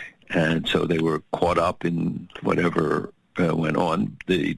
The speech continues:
the leadership of the community has warned people not to go near them because it'll be very hard to do anything for them once, once they do. But the situation in, in Iran is, um, is deteriorating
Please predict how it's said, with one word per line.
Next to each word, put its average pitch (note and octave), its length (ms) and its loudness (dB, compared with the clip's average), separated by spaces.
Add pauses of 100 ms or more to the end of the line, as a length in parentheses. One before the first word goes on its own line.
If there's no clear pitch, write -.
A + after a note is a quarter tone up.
the - 180 -4
leadership G#2+ 460 2
of - 40 -6
the - 60 -2
community E2+ 420 2
has - 160 0
warned E2+ 240 2
people E2 240 0
not D#2+ 280 0
to - 80 0
go F2 180 2
near E2+ 240 2
them G2+ 240 2 (580)
because - 340 0
it'll D#2 120 0
be D#2+ 140 2
very D#2 240 2
hard E2 320 0
to E2+ 100 -2
do D#2 180 2
anything D#2+ 380 0
for F2+ 180 2
them D#2+ 160 0
once, E2 220 -2 (420)
once - 280 -2
they F2 120 2
do. G2 320 0
But - 120 -12
the E2+ 100 2
situation G#2+ 800 2
in, G2+ 360 2 (600)
in G2+ 160 4 (100)
Iran D#2+ 600 2 (300)
is, E2 400 2 (460)
um, E2 560 0 (180)
is E2+ 160 0 (100)
deteriorating E2 880 0